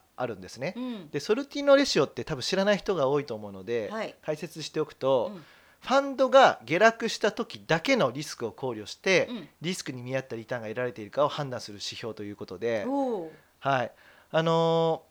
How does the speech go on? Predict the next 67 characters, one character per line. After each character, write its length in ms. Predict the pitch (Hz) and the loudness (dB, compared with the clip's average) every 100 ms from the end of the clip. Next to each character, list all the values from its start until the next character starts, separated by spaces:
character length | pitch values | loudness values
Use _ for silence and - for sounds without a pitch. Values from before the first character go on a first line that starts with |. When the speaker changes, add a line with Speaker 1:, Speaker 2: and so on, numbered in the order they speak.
| - | -8
Speaker 1:
ー、 40 | |
シ 120 | - | 2
ャ 80 | 254 | 10
ー 60 | 294 | 10
プ 140 | 294 | 10
レ 120 | 285 | 4
シ 100 | - | 4
オ 60 | 139 | 2
の 80 | 101 | 0
改 280 | - 190 196 | 2 2 6
良 140 | 190 | 4
版 220 | 175 170 | 4 0
と 160 | 147 156 | -2 0
い 80 | 151 | 0
う 80 | |
こ 160 | 147 151 | -2 -8
と 140 | 139 | -6
で、 360 | 107 123 113 90 | -2 0 0 -2
Speaker 2:
う 40 | _ | _
ん。 20 | _ | _
Speaker 1:
結 140 | 208 127 | -10 -8
構 60 | |
注 220 | 107 131 | -10 -12
目 360 | 120 117 117 113 | -12 -12 -8 -4
を 80 | 107 | -2
浴 140 | 110 | -4
び 60 | 117 | -6
て 100 | 123 | -8
い 40 | |
る 60 | 107 | -8
そ 140 | 127 | -8
う 20 | 101 | -10
な 80 | |
ん 20 | 90 | -10
で 60 | |
す 60 | 147 | -8
ね。 60 | |
ち 80 | 156 | -2
ょ 40 | 208 | -2
っ 40 | |
と 140 | - | -2
僕 180 | 120 131 | -4 -2
も 60 | 147 | -2
調 180 | - 143 | 0 0
べ 80 | |
て、 140 | - 117 | 0 -4
こ 120 | 139 | -2
れ 40 | |
な 100 | 139 | 0
ん 40 | 143 | 2
だ 100 | 107 | 0
ろ 100 | 90 | -2
う 40 | |
と 80 | 95 | -8
思 120 | 87 | -14
っ 40 | 90 | -16
て 200 | - 90 | -16 -16
見 80 | 117 | -12
た 100 | 101 | -12
ん 80 | 87 | -14
で 80 | |
す 80 | 85 | -20
け 80 | 95 | -20
ど 120 | 87 | -16
も、 120 | 98 220 | -6 -4
Speaker 2:
は 200 | 240 | -4
い。 60 | 185 | -6